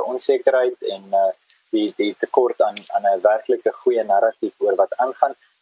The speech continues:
is ten gunste van party. So daai verdeeldheid is die eerste punt wat ek wil uitwys. Ek wil verder praat oor hierdie gedagte van woord en waarheid. Ehm,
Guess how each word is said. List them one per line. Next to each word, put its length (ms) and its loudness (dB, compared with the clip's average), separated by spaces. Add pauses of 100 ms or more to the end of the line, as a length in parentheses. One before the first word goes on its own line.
is 180 0
ten 160 0
gunste 380 -4
van 120 -4
party. 300 -6
So 140 -4
daai 160 2
verdeeldheid 540 0
is 80 -4
die 100 -4
eerste 220 -2
punt 200 -10
wat 100 -4
ek 160 -2
wil 80 -2
uitwys. 340 -8
Ek 100 -2
wil 140 -4
verder 300 0
praat 260 0 (300)
oor 100 0
hierdie 160 -2
gedagte 460 -2
van 200 -6
woord 300 -2
en 120 -6
waarheid. 400 2 (480)
Ehm, 260 0